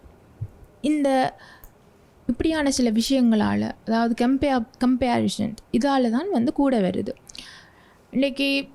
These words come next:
எந்த குடும்பத்துல ஒரு ஆள் வெளிநாட்டுக்கு போயிட்டுருன்னு சொல்லி சொன்னால்,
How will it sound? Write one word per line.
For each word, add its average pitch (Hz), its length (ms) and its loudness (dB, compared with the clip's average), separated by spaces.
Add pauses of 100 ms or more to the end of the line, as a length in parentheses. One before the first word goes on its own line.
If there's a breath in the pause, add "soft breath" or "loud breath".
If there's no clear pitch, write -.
(200)
எந்த 285 280 0
குடும்பத்துல 254 440 2
ஒரு 240 140 2
ஆள் 233 100 2
வெளிநாட்டுக்கு 220 600 2
போயிட்டுருன்னு 202 320 2
சொல்லி 196 260 0
சொன்னால், 214 400 -4